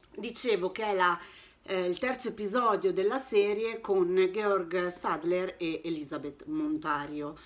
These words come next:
eh, commissario di polizia e psicologa criminale. Allora, questo libro <laughs> è assolutamente wow. Allora,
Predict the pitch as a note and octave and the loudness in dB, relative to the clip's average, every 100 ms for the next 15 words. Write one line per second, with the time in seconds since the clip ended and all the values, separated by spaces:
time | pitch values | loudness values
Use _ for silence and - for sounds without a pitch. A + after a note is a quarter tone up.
0 | - - - - E3 E3 D#3 D3+ D3 C#3+ | -20 -20 -12 -6 -4 -4 -4 -4 -4 -6
1 | C#3 C#3 C3 - F3 F#3 F3+ - F#3 E3 | -6 -8 -10 -4 0 0 -2 0 2 4
2 | D3+ D3+ D3 D3+ G3 C4 C4 - - D#3 | 0 -2 -4 -6 -6 -4 -6 -10 -10 -6
3 | D#3 E3 - D#3+ D#3 - - C#3 C3+ C#3+ | -4 -6 -6 -8 -8 -12 -8 -6 -6 -8
4 | C3+ - - D#3 D3 C3+ C3 C#3 D3 _ | -10 -14 -10 -6 -4 -4 -6 -8 -12 _
5 | - - - - _ - E3+ D3+ C#3+ - | -20 -20 -20 -20 _ -8 -6 -6 -8 -8
6 | - G3 - E3 E3 D#3+ F3 F3+ F3 - | -4 -4 -4 -6 -4 -4 -4 -6 -8 -18
7 | - - - - - - - - - D3+ | -20 -20 -20 -20 -20 -20 -20 -20 -14 -10
8 | - - F#3 F#3+ E3 F#3 D3+ - - - | -8 -6 -4 -4 -4 -6 -6 -18 -20 -20
9 | - - - - - - A#3 B3 - G#3+ | -18 -16 -16 -16 -16 -2 0 0 -2 -4
10 | F#3 F3 F3 D#3+ D#3 D3+ D#3 D3 - D3 | -2 -4 -6 -6 -4 -2 -2 -4 -8 -12
11 | D3 _ _ _ - C#3 B2+ A2 - _ | -14 _ _ _ -10 -6 -6 -8 -14 _
12 | _ _ _ _ _ - F#3+ F3 C#3+ | _ _ _ _ _ -2 0 2 -2